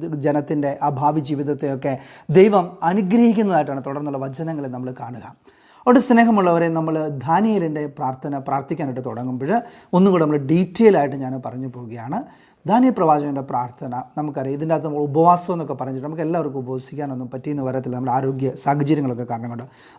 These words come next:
ഉപവസിക്കേണ്ട ഒരു കാര്യമൊന്നുമില്ല. പക്ഷെ നമ്മൾ മിനിമം തൊണ്ണൂറ് ദിവസം മുടങ്ങാതെ പ്രാർത്ഥിക്കണം. ചെറിയ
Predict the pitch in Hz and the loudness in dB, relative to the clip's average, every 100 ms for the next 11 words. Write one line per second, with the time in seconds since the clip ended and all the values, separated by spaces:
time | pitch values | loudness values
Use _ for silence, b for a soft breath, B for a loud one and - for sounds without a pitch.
0 | 196 180 196 196 196 190 175 160 151 143 | 6 8 8 6 -2 -4 -4 -6 -8 -8
1 | 135 135 127 139 190 196 165 160 B B | -8 -8 -10 -12 -12 -8 -6 -8 B B
2 | B _ 240 233 156 - - _ - 214 | B _ -2 0 -2 -6 -14 _ 4 6
3 | 233 247 269 262 226 135 131 123 - 127 | 6 6 6 6 4 0 -6 -12 -12 -14
4 | - - 156 156 160 190 202 160 120 113 | -16 -12 -8 -4 -4 -4 -4 -6 -10 -14
5 | 123 - - - 139 - - _ b b | -16 -18 -20 -20 -20 -20 -20 _ b b
6 | b b - - 240 | b b -2 4 6